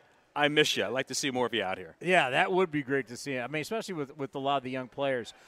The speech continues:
Speaker 2: All right, we're, we're almost through this month. What, what are some, uh, thoughts? Because one of the things about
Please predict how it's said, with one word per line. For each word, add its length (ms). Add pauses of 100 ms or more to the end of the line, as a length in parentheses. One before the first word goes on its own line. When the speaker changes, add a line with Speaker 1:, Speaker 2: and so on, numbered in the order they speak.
(200)
Speaker 2:
All 100
right, 220
we're, 420
we're 200
almost 340
through 180
this 260
month. 360 (680)
What, 240
what 140
are 140
some, 280
uh, 280
thoughts? 360
Because 260
one 140
of 60
the 60
things 120
about 320